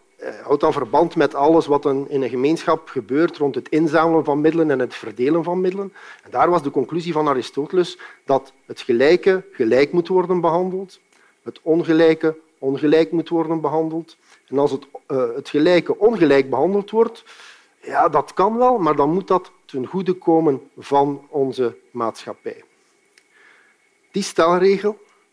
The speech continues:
die historische stelregel, die klassieke stelregel, die moeten we in ons achterhoofd houden en dan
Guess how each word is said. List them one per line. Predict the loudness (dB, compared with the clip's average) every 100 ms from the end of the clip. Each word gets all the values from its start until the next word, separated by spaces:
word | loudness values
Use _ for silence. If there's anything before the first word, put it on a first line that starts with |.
| _ _ -16
die | -14
historische | -12 0 4 4 2
stelregel, | -4 0 2 2 2 0 -4
die | -6
klassieke | -10 -10 -12 -12
stelregel, | -4 -2 0 -2 -4 -6 -14 -16 -20 -14
die | -4 -2
moeten | 0 0
we |
in | 0
ons | -4 -2
achterhoofd | -4 -2 -6 -4 -6 -10 -20 _ _
houden | -6 -2 0 -2 -4 -10 _ _ _
en | -8
dan | 0 0 0